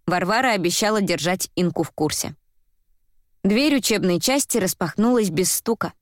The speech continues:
Вошла девушка в чём-то белом и модно-хлопковом. Варвара не поняла и не рассмотрела.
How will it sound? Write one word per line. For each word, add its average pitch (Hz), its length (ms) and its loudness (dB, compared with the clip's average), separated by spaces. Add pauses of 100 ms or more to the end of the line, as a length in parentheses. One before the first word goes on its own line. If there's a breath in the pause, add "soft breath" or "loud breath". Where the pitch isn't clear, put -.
(340)
Вошла 240 460 0
девушка 294 480 0
в 262 80 -8
чём-то 208 400 2
белом 254 560 0
и 165 80 0
модно-хлопковом. 165 1120 -2 (600)
Варвара 190 500 0
не 226 120 2
поняла 185 480 0
и 247 140 0
не 175 160 2
рассмотрела. 208 640 -2